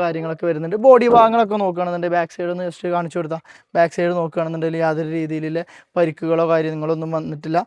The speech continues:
വി എക്സ് ഡി ഓപ്ഷൻ്റെ ബാഡ്ജിങ് കാര്യങ്ങളൊക്കെ കണ്ടോ. ഇനിയിപ്പോൾ ഡ്രൈവർ സൈഡ് ജ് അതിന് മുന്നിൽ നടന്നു എന്നാൽ ശരിക്കും ഇങ്ങനെ പറഞ്ഞിങ്ങനെ പോരാലോ. ഏഹ്, ഏഹ്, ഡ്രൈവർ സൈഡ്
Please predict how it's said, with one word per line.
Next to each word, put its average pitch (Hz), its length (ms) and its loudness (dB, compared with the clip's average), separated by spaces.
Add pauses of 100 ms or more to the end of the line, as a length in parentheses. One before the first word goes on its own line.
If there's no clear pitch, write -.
(360)
വി 160 160 0
എക്സ് 156 200 -10
ഡി 170 120 0
ഓപ്ഷൻ്റെ 156 400 -4 (380)
ബാഡ്ജിങ് 156 460 0
കാര്യങ്ങളൊക്കെ 156 360 -2
കണ്ടോ. 139 160 -6 (300)
ഇനിയിപ്പോൾ 190 260 4 (460)
ഡ്രൈവർ 185 320 -2
സൈഡ് 190 200 -2 (220)
ജ് 208 80 0 (100)
അതിന് 185 220 2
മുന്നിൽ 175 260 0
നടന്നു 156 220 -2
എന്നാൽ 170 160 -6 (520)
ശരിക്കും 170 300 -6
ഇങ്ങനെ 175 220 -2
പറഞ്ഞിങ്ങനെ 170 520 0
പോരാലോ. 151 320 0 (480)
ഏഹ്, 156 240 -4 (380)
ഏഹ്, 160 220 0
ഡ്രൈവർ 185 300 4
സൈഡ് 190 220 2